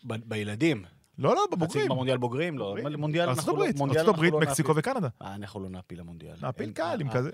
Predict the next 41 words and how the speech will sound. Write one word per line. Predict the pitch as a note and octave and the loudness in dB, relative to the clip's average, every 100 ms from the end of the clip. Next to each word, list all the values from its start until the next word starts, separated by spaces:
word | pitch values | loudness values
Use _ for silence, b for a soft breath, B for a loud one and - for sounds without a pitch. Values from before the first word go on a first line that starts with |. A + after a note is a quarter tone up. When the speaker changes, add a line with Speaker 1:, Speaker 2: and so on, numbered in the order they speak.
| B B | B B
Speaker 2:
סתם. | C3 | -4
Speaker 1:
תשמע, | B2 D3 | 2 2
אני | C#3 | 2
גם | C3+ | -2
חשבתי | - D3 | -2 -4
שליגת | C3 C#3 D3 C#3 | -2 0 0 2
אלופות | C3+ - F3 | 0 0 -2
לא, | D#3 C3 B2 A#2 A#2+ | 0 0 -2 -2 -2
לא | B2 | -2
יעשה | A#2+ - B2 | -2 -2 -4
הכדורגל | - A#2+ B2 B2 | -4 -6 -4 -2
הישראלי | A#2+ - B2+ A#2+ B2 | 0 0 0 0 0
בגלל | A#2+ A#2 A#2 | -2 -4 -2
שינוי | - A#2 B2 B2 | -4 -4 -6 -4
ההגרלה, | A#2 A2+ C3+ | -4 -4 -4
שמונדיאל | A#2+ A#2 G#2+ G2+ A2 A2 | -4 -8 -8 -6 -6 -6
זה | G2+ | -8
עוד | G#2+ | -10
יותר | G#2 G2 | -10 -10
מורכב. | F#2+ - A2 | -10 -8 -10
תשמע, | G2 F#2 | -8 -12
עולות | E2+ A2 | -10 -8
שלוש | - A#2+ A#2 | -6 -4 -4
עשרה | A2+ | -6
נבחרות | G2+ - G2+ A2 | -8 -10 -10 -10
מאירופה. | G2 F#2 G#2 - | -12 -10 -12 -8
Speaker 2:
לא, | C#3 | -4
לא, | C3 | -4
Speaker 1:
זה, | G2+ | -6
Speaker 2:
אני, | F#2+ | -10
Speaker 1:
זה | G2 | -10
Speaker 2:
אני, | G#2+ | -6
Speaker 1:
משימה | - A#2+ B2 | -4 -2 -2
בלתי | A#2 A#2 A#2+ | -4 -6 -6
Speaker 2:
אני, | |
Speaker 1:
אפשרית. | - C3 D3+ D#3 C#3 | -4 0 2 2 0
Speaker 2:
אני, | D#3 | 4
יוני, | C3+ D3 | 6 8
Speaker 1:
אלא | E3 | 6
Speaker 2:
אני | D#3 | 4
Speaker 1:
אם, | D#3+ | 2